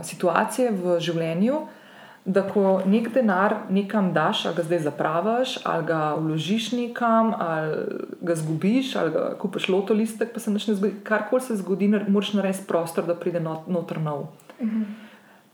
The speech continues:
Speaker 1: To je tako, mogoče se lahko to zgodi zelo poduhovljeno, ampak dejansko to v življenju ful
Speaker 2: Ja.
Speaker 1: funkcionira. Ko nekaj, tako ona pesem Let it go od Frozen, ne.
Speaker 2: <laughs>
Speaker 1: Ke-, dejansko ta pesem ima ful globok pomen, če tako
Speaker 2: <laughs>
Speaker 1: pogledaš.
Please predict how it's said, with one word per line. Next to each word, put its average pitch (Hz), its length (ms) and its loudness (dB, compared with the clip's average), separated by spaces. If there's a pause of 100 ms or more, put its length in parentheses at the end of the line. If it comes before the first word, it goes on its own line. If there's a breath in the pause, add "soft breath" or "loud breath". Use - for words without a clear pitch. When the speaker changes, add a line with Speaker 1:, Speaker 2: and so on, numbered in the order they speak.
(480)
Speaker 1:
To 247 200 4
je 254 60 4
tako, 254 160 0
mogoče 220 340 6
se 240 140 -2
lahko 202 200 4
to 240 60 2
zgodi 240 240 -2
zelo 226 200 4
poduhovljeno, 202 680 4
ampak 208 220 2
dejansko 175 460 0
to 196 140 0
v 185 80 0
življenju 165 360 -4
ful 269 180 -4
Speaker 2:
Ja. 247 60 -6
Speaker 1:
funkcionira. 165 520 -6
Ko - 160 0
nekaj, 214 300 2 (180)
tako - 220 -2
ona 262 200 4
pesem 202 440 2
Let 185 180 4
it 196 140 2
go 175 240 4
od 151 180 0
Frozen, 156 500 -2
ne. 170 200 -6 (260)
Speaker 2:
<laughs> 220 320 -4
Speaker 1:
Ke-, 208 220 4
dejansko 208 640 4
ta 202 160 4
pesem 220 380 2
ima 185 120 4
ful 208 200 2
globok 175 420 2
pomen, 180 380 4
če - 180 2
tako 240 260 6
Speaker 2:
<laughs> 214 60 2
Speaker 1:
pogledaš. 165 320 2